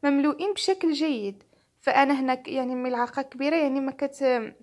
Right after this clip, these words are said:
ما كترفدليش الكميه اللي كاينه في العلبه كلها، فجوج معالق ماشي مملوئين وكيبقى عالق في العلبه، يعني جوج معالق مملوئين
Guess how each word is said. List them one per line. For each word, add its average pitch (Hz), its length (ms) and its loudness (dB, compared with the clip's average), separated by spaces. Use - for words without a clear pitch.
ما 269 100 0
كترفدليش 277 800 0
الكميه 269 800 0
اللي 247 140 -2
كاينه 254 280 -4
في 254 120 -14
العلبه 233 360 0
كلها، 233 520 2
فجوج 294 460 0
معالق 262 320 4
ماشي 262 220 -4
مملوئين 262 500 -2
وكيبقى 247 520 -4
عالق 339 380 4
في - 120 -10
العلبه، 269 400 0
يعني 220 220 -4
جوج 302 220 -4
معالق 262 400 0
مملوئين 277 460 2